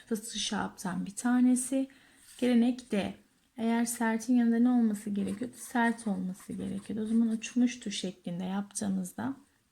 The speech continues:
burada ne olur? D, T'ye dönüştüğü için ünsüz benzeşmesi.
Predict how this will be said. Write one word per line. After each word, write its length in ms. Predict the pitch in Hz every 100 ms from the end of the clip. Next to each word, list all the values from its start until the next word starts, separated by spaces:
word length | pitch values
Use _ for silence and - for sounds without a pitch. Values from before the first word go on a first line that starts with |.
| _ _ _ _ _ _ _ _ _ _
burada 240 | 247 226 226
ne 140 | 247
olur? 320 | 233 214 277 - _ -
D, 220 | 208 208
T'ye 320 | - 208 196
dönüştüğü 500 | 196 190 - 202 190
için 400 | - 254 294 294 _ _ _ _ _
ünsüz 680 | 220 202 202 - 233 269 - - _ - _ _ - _ _ _ _ _ _ _ -
benzeşmesi. 840 | 202 196 196 196 - - - 202